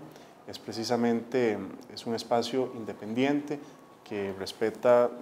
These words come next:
el gobierno de la República, el Consejo Ejecutivo y la administración del sinar y por supuesto la presidencia ejecutiva.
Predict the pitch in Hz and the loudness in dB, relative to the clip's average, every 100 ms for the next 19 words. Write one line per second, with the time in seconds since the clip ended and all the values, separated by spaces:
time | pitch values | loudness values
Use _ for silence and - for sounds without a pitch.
0 | - 98 101 110 120 104 98 - 156 160 | -12 -10 -6 -2 0 0 -2 4 6 6
1 | 156 156 156 156 107 - - 117 110 110 | 2 4 4 2 -12 -14 -2 -2 -2 -8
2 | - - 151 160 156 151 - 110 98 98 | -14 2 8 8 6 2 -2 -8 -8 -8
3 | 98 - 95 - 135 107 - 120 143 135 | -10 -10 -12 -10 -8 -8 -2 2 2 2
4 | 104 - - - 113 - 98 98 95 - | -4 -10 -12 -4 -6 -4 -12 -10 -10 -10
5 | 98 95 90 - 90 | -10 -14 -14 -14 -16